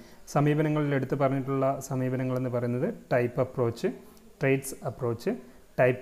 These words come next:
come traits approach, humanistic approach, കൂടാതെ സൈക്കോ അനലിറ്റിക് approach. അതുകൂടാതെ മറ്റു topical നമ്മൾ അഡ്ജസ്റ്റ്മെന്റ്, മാലഡ്ജസ്റ്റ്മെന്റ് അഥവാ സമായോജനവും അപസമായോജനവും എന്നതും. അവസാനമായിട്ട് നമ്മൾ ഈ പേഴ്സണാലിറ്റിയുമായി ബന്ധപ്പെട്ട് വരുന്ന ഒരു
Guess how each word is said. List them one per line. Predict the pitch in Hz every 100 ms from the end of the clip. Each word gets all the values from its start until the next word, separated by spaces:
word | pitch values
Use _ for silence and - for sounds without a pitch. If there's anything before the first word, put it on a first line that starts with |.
| 151
come | 143 143
traits | 131 123 113 -
approach, | 131 - 113 - 226 - - - -
humanistic | 143 143 147 147 160 - 170 131
approach, | 113 117 110 190 233 - - -
കൂടാതെ | 143 135 131 156 262 - -
സൈക്കോ | 123 123 - 160
അനലിറ്റിക് | 139 123 120 120 123 196 254 - 131
approach. | 113 131 104 - - - - -
അതുകൂടാതെ | 175 170 156 160
മറ്റു | 156 135 147
topical | 139 127 135 135 156
നമ്മൾ | 131 131 143
അഡ്ജസ്റ്റ്മെന്റ്, | 143 127 120 131 - 139 127 123 - 135
മാലഡ്ജസ്റ്റ്മെന്റ് | 120 123 123 117 - 120 110
അഥവാ | 117 117 123
സമായോജനവും | 165 120 120 127 127 120 135 180 135
അപസമായോജനവും | 123 - 120 120 117 120 120 117
എന്നതും. | 110 113 - - - - - -
അവസാനമായിട്ട് | 147 147 180 185 170 160
നമ്മൾ | 170 156 156
ഈ | 156
പേഴ്സണാലിറ്റിയുമായി | 147 - 139 135 156 151 156 147 165 160 147 143
ബന്ധപ്പെട്ട് | 135 131 127 135 120
വരുന്ന | 131 127 127 139 196
ഒരു | 139 127